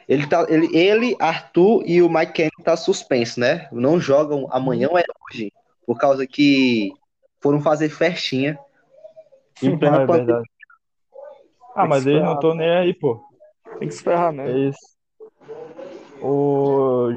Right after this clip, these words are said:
Speaker 2: eles, eles já tão, sei lá, no,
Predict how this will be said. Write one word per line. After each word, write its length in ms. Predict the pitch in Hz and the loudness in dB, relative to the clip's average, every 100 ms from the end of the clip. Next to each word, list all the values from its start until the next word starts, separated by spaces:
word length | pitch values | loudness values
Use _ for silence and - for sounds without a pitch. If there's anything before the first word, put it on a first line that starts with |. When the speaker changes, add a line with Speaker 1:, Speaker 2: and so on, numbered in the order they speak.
| 123 | -6
Speaker 2:
eles, 320 | 123 143 143 | 0 0 0
eles 360 | 139 131 143 143 | -2 0 2 2
já 300 | 151 147 139 | 2 2 2
tão, 760 | - 143 151 147 139 135 127 120 | 0 -2 0 -2 -4 -4 -4 -6
sei 180 | - 139 | -2 0
lá, 300 | 147 147 - | 2 0 -8
no, 380 | 120 135 127 123 | -10 -6 -4 -6